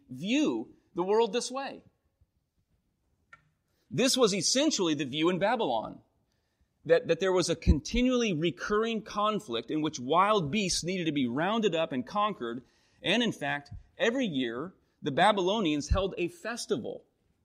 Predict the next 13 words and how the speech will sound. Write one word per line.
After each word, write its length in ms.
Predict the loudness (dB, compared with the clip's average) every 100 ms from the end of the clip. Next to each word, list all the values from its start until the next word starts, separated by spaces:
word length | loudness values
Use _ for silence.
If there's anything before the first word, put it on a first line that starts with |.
| _ _ _ _ _ _ _ _ _
celebrating 680 | -2 4 4 4 2 0 -2
the 100 | -2
recurrence 600 | -4 -4 0 2 2 0
of 140 | -2
this 220 | -2 -4
fight 300 | -2 -2 -2
between 420 | -4 -6 -4 -2 -2
their 240 | 0 0
gods 480 | 0 0 0 -2 -2
and 140 | -2 -2
these 180 | -2 -2
other 220 | -2 -2
powers. 760 | -4 0 0 0 -6 -8 -10